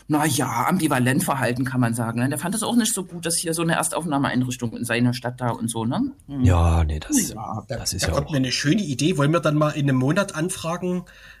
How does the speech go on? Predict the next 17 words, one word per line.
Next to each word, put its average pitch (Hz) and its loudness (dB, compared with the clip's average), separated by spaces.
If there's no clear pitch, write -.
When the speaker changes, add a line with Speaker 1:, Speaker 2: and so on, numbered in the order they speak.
Speaker 3:
äh, 147 4
ne, 143 4
mit 160 0
einer 143 0
kleinen 139 0
Anfrage 175 0
an 151 -2
die 139 -4
Staatsregierung, 165 -2
was 147 0
die 117 -6
eigentlich 135 -2
mit 135 0
den 120 -2
Kinderschuhen 202 0
gemacht 214 -4
haben? 190 -4